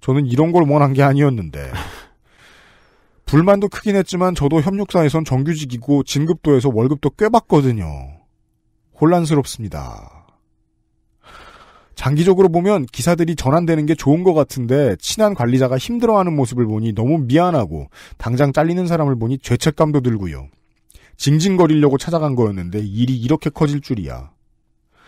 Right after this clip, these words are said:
Speaker 1: 그 와중에 국회의원이 제보자를 만나서 직접 얘기 들어보고 싶다 해서 내일 국회에 갑니다.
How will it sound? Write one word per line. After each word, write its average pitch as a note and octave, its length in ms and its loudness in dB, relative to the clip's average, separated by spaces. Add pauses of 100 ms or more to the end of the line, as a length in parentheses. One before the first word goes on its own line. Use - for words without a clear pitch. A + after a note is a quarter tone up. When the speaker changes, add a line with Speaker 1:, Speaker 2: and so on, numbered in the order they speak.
(520)
Speaker 1:
그 D#3+ 200 4
와중에 D3+ 400 4
국회의원이 D#3+ 500 0
제보자를 E3 560 2
만나서 B2 340 -2
직접 - 400 -2
얘기 D3+ 200 2
들어보고 A#2+ 320 2
싶다 - 260 -6
해서 G#2 400 0
내일 A#2+ 280 2
국회에 - 440 2
갑니다. F2 520 -8